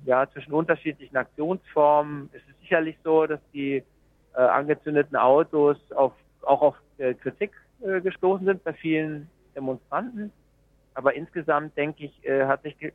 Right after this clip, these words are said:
bewiesen, dass das ein gutes Bündnis ist und dass das auch, äh, ein tragfähiges Bündnis ist und dass da auch, ähm, ja, so gemeinsame Energien freigesetzt werden. Und das ist ja auch, was man in Deutschland so mit Interesse beobachtet, dass man sieht, in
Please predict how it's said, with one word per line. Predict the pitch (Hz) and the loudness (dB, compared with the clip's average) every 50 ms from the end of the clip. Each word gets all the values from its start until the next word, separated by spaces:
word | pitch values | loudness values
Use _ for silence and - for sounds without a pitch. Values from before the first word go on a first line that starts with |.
| _ | _
bewiesen, | - 135 131 135 147 147 165 156 | -16 -12 -10 -8 -8 -6 -8 -8
dass | 143 - | -8 -8
das | 160 143 - | -10 -12 -10
ein | 143 123 | -12 -10
gutes | 151 196 - _ _ _ | -10 -10 -10 _ _ _
Bündnis | - 185 233 247 214 143 143 135 - | -8 -6 -6 -6 -4 -4 -6 -4 -4
ist | 160 175 170 - - | -6 -6 -6 -8 -12
und | 147 135 139 131 - | -10 -10 -10 -10 -12
dass | 143 139 - | -12 -12 -12
das | 147 139 _ - | -14 -12 _ -2
auch, | 131 139 147 - - 156 | 0 0 0 0 -2 -2
äh, | 151 143 139 139 139 135 _ _ _ _ _ _ _ | 0 0 0 0 -2 -6 _ _ _ _ _ _ _
ein | 143 - | -14 -4
tragfähiges | - 139 143 175 208 _ _ 160 139 127 135 120 _ _ | 0 2 2 2 0 _ _ -14 -14 -12 -12 -16 _ _
Bündnis | 147 147 185 180 170 165 185 | -14 -14 -10 -8 -8 -8 -8
ist | 180 180 - | -10 -14 -12
und | 175 | -8
dass | 170 165 - | -8 -8 -4
da | - 170 151 | -2 0 2
auch, | 151 156 160 160 _ _ _ _ _ _ _ _ _ _ _ _ - - | 2 0 0 -2 _ _ _ _ _ _ _ _ _ _ _ _ -6 -2
ähm, | 139 143 147 139 143 143 143 | 0 0 0 0 -2 -6 -2
ja, | 143 143 151 170 180 170 131 _ _ _ - | 0 0 0 0 -2 -6 -10 _ _ _ -8
so | 143 139 139 135 135 - - _ _ _ - | -4 -4 -4 -4 -6 -10 -18 _ _ _ -10
gemeinsame | 131 135 139 147 160 165 160 165 156 | -2 -2 0 0 0 -2 -4 -6 -4
Energien | 147 143 143 139 - 156 170 | -4 -4 -6 -6 -6 -12 -14
freigesetzt | - - - 120 120 117 123 120 - 117 - _ _ _ - | -10 -2 -2 -2 -2 -2 -8 -6 -8 -8 -8 _ _ _ -12
werden. | 113 110 117 113 - 113 | -8 -6 -6 -6 -8 -12
Und | 117 113 | -14 -14
das | 113 _ _ _ _ _ _ _ | -16 _ _ _ _ _ _ _
ist | _ - | _ -2
ja | 170 165 | 0 0
auch, | 160 151 | 0 0
was | 160 160 156 _ | -4 -6 -6 _
man | 156 156 151 151 151 - _ _ _ _ - | -4 -4 -4 -4 -8 -16 _ _ _ _ -10
in | 147 143 | -6 0
Deutschland | 135 151 165 165 - 160 151 143 | 2 2 2 2 -2 -8 -6 -4
so | 143 139 143 143 - | -4 -4 -4 -6 -8
mit | - 135 135 - _ _ | -8 -8 -8 -8 _ _
Interesse | - 131 - - - 165 175 190 180 | -20 -18 -10 -4 -4 -4 -2 -2 -2
beobachtet, | 147 139 120 135 156 185 185 170 160 151 135 | 0 2 2 2 4 2 2 0 0 -6 -8
dass | 143 135 - | -8 -10 -10
man | 135 131 113 | -10 -10 -10
sieht, | - 143 170 165 _ _ _ _ _ _ _ _ _ - | -8 -10 -10 -10 _ _ _ _ _ _ _ _ _ -14
in | 127 139 135 131 139 | -12 -10 -10 -10 -12